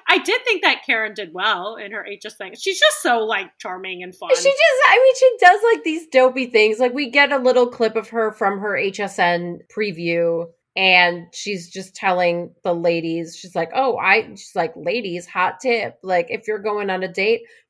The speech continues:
Speaker 2: put a little bit of La Dame behind <laughs> your kneecaps." And it's like, okay.
Speaker 1: It was very
Speaker 2: Crazy
Speaker 1: funny. Very
Speaker 2: Karen.
Speaker 1: cute.
Speaker 2: It was funny.
Speaker 1: But the big thing in this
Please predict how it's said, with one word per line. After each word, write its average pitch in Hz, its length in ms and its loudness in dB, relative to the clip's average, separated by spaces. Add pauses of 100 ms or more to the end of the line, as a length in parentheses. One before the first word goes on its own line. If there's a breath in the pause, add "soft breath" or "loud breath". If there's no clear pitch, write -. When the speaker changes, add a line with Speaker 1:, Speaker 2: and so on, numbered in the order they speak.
(100)
Speaker 2:
put 185 160 -10
a 175 100 -2
little 180 240 0
bit 190 200 -4
of 180 140 -6
La 190 120 -2
Dame 202 400 -4
behind 196 500 -2
<laughs> - 0 -
your 262 180 0
kneecaps." 202 760 0
And 185 120 -2
it's 180 140 -6
like, 185 240 0
okay. 175 720 2 (280 loud breath)
Speaker 1:
It 349 100 -10
was 262 160 -8
very 208 280 0
Speaker 2:
Crazy 208 160 -2
Speaker 1:
funny. 180 120 -12
Very 175 120 2
Speaker 2:
Karen. 165 240 2
Speaker 1:
cute. 202 80 -6
Speaker 2:
It 226 40 2
was 220 140 -2
funny. 156 360 -6 (220 soft breath)
Speaker 1:
But 330 160 2
the 349 140 -2 (100)
big 370 380 4
thing 185 160 0 (360)
in 233 160 -2
this 175 480 -8